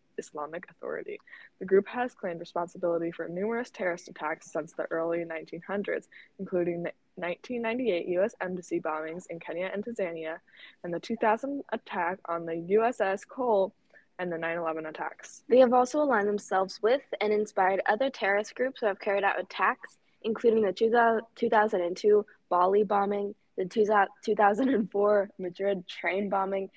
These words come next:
Speaker 2: the two thousand five London bombing, and the two thousand eight Mumbai terrorist attacks, among many others. During the planning period, the terrorists realized that they did not have the capacity to destroy the United States military, so they set their sights on symbolic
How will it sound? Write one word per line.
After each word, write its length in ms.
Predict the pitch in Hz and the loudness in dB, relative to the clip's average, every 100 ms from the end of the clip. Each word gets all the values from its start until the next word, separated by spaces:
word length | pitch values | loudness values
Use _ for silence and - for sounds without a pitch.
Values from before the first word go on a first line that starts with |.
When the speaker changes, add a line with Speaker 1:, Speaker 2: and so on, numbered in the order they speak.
| - - | -12 -8
Speaker 2:
the 80 | |
two 140 | 180 214 | -4 4
thousand 280 | 214 214 208 | 4 2 -4
five 220 | 185 185 | -2 -2
London 300 | 180 185 190 | -2 -4 -4
bombing, 420 | 185 180 180 185 _ _ _ _ _ _ - | -4 -4 -6 -8 _ _ _ _ _ _ -2
and 280 | 185 180 | 0 2
the 120 | 170 170 | 0 -2
two 140 | - 185 | -2 4
thousand 400 | 180 180 185 180 | 4 4 -2 -4
eight 180 | 170 165 | -6 -4
Mumbai 460 | 175 170 170 170 175 | -6 -4 0 0 0
terrorist 340 | - 165 - | -2 -4 -4
attacks, 440 | - - - - - | -8 -6 -4 -6 -8
among 260 | 190 180 175 | -4 -2 -2
many 220 | 165 - | -2 -4
others. 380 | - - - - - - _ | -8 -10 -14 -18 -20 -20 _
During 200 | 220 247 | 2 4
the 80 | 277 | 4
planning 300 | 277 196 196 | 2 0 0
period, 340 | 220 180 180 180 | 0 0 2 -2
the 60 | |
terrorists 640 | - 226 226 247 254 - - | -4 -2 0 0 -4 -10 -4
realized 440 | 196 190 190 190 | 2 6 6 4
that 80 | - | 0
they 180 | 185 185 | 0 2
did 100 | 185 | 2
not 180 | 185 208 | -2 -4
have 120 | 190 | -4
the 140 | 170 | -6
capacity 720 | - 175 214 214 - 175 170 - _ - | -8 -4 0 0 0 -6 -6 -8 _ -6
to 100 | 185 | -4
destroy 360 | 190 - 226 | -2 0 2
the 100 | 220 | 4
United 380 | 190 175 175 165 | 2 0 -2 -6
States 320 | - 165 - | -10 -10 -8
military, 600 | 180 202 180 - - - _ _ _ | -6 -4 -4 -8 -10 -10 _ _ _
so 120 | 202 | -2
they 120 | 202 | -2
set 180 | 202 233 | 0 0
their 140 | 262 | 0
sights 320 | 254 185 170 - | 2 2 2 -2
on 140 | 175 | -6
symbolic 520 | - 180 175 185 196 | -2 0 2 4 4